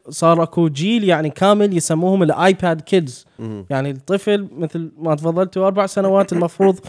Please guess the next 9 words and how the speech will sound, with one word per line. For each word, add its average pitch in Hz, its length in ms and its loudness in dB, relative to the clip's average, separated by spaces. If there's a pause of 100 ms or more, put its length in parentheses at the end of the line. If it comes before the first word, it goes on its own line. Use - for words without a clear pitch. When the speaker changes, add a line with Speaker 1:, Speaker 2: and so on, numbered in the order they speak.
(140)
Speaker 2:
<coughs> - 240 -14
Speaker 1:
أهله 175 200 0
يوقفوه 175 580 4
حتى 160 160 -6
يصلي. 135 440 -6 (380)
هسه 185 260 0
كاموش 151 440 -2
له 151 140 2
آيباد 170 580 -4